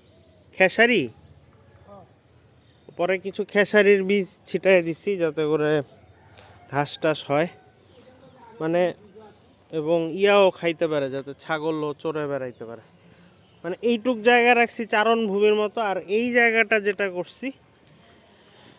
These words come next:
সেটা হচ্ছে যে গাভী যেহেতু একটা আনছি, ওর যেহেতু একটু সবুজ ঘাস অবশ্যই লাগবে। আর পুরাপুরি সাইলেজ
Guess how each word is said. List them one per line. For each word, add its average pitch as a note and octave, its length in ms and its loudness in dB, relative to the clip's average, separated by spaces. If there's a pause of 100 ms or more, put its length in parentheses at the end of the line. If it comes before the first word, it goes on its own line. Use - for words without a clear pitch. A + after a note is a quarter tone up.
(180)
সেটা F3 260 2
হচ্ছে F3+ 380 -2
যে F3+ 440 4
গাভী D#3+ 440 0
যেহেতু F3 380 -2
একটা F3 420 0
আনছি, G#3+ 440 -2 (340)
ওর D3 180 -6
যেহেতু D3 340 -8
একটু D3+ 440 -8 (1300)
সবুজ E3+ 360 -6
ঘাস D#3+ 340 -8
অবশ্যই D#3+ 480 -8
লাগবে। D#3+ 500 -6 (720)
আর C3 180 -10 (140)
পুরাপুরি F3+ 420 -6
সাইলেজ F3 460 -6